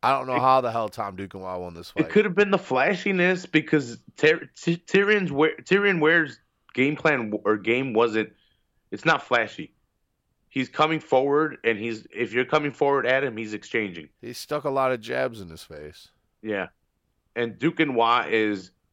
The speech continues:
Speaker 2: one, two, leg kick. Hey, hey, hey. What they teach you in the gym. Like, it, it, it's very, very nice looking. It's,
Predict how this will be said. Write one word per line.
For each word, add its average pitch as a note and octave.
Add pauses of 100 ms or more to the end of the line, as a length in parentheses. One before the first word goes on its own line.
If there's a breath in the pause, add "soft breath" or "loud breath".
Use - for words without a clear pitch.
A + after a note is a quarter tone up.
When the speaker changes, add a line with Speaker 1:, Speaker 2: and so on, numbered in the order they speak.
(100)
Speaker 2:
one, D3
two, C#3+
leg A2+
kick. F#2+
Hey, G3+
hey, G3+
hey. - (240)
What B2+
they A#2+
teach E3
you D3
in A2+
the G#2+
gym. F#2+ (920)
Like, G2+
it, A2
it, A#2+
it's A#2+
very, C3
very G#2+
nice G#2
looking. E2+
It's, F2